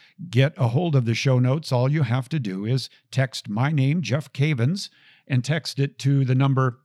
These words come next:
three three seven seven seven. That's it,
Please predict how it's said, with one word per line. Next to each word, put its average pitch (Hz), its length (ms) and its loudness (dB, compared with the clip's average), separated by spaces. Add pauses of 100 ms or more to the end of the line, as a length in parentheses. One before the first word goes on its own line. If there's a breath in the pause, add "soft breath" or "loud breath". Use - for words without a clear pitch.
three 185 280 0
three 131 440 2 (180 soft breath)
seven 127 680 2
seven 113 680 -4
seven. 90 500 -6 (880)
That's 127 240 0
it, 147 220 0